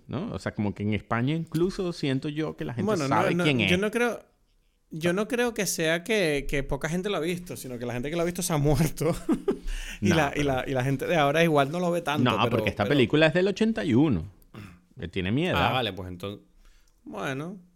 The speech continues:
Speaker 2: pero ochenta y uno es hace cincuenta años, Edgar, no es poco
Speaker 1: Cuarenta
Speaker 2: tiempo.
Speaker 1: años.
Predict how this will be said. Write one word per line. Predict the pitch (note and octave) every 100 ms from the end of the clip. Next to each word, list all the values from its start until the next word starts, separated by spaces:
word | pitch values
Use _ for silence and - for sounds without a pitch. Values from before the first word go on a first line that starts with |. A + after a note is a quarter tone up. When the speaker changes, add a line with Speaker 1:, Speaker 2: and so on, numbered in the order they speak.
| -
Speaker 2:
pero | - B2
ochenta | B2 A#2 G#2+
y | A2
uno | C#3
es |
hace | D#3+ -
cincuenta | G3 E3+ A#2+ F#2
años, | B2+ A#2 G2+
Edgar, | B2 G2
no |
es | F#2
poco | G2+
Speaker 1:
Cuarenta | F#2 F#2+ A2 F#2+
Speaker 2:
tiempo. | G2+ F2+
Speaker 1:
años. | E2